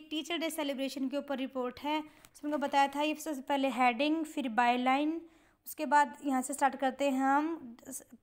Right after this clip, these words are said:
पहले प्लेस लिखते हैं, फिर डेट लिखते हैं। और ये हमारा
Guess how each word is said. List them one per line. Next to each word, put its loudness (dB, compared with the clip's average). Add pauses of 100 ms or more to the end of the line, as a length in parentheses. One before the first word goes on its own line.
(100)
पहले -4
प्लेस -4
लिखते -6
हैं, 2
फिर -6
डेट -4
लिखते -8
हैं। -8 (420)
और -8
ये -2
हमारा 2